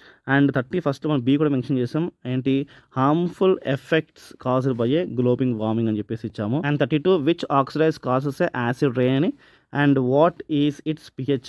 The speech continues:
value అని థర్టీ టూ క్వశ్చన్ అయితే ఇచ్చాను. నెక్స్ట్ థర్టీ త్రీ, థర్టీ ఫోర్, థర్టీ ఫైవ్, థర్టీ సిక్స్ నుంచి ఒక క్వశ్చన్ అయితే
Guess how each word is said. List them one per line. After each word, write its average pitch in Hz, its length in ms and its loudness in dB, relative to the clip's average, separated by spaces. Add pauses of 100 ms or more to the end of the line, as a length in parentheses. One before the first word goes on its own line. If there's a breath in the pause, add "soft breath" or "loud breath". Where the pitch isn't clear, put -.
(120)
value 123 300 2
అని 147 160 2
థర్టీ 123 200 -4
టూ 135 140 0
క్వశ్చన్ 120 240 -4
అయితే 113 160 -2
ఇచ్చాను. 131 240 -4 (560 loud breath)
నెక్స్ట్ 170 220 0 (120)
థర్టీ 143 360 0
త్రీ, 180 180 0
థర్టీ 147 260 -2 (100)
ఫోర్, 151 280 4
థర్టీ 131 300 -2
ఫైవ్, 143 180 2
థర్టీ 131 240 -4
సిక్స్ 127 220 -8
నుంచి 120 200 -4 (180)
ఒక 120 180 -6
క్వశ్చన్ 113 240 -4
అయితే 170 140 -4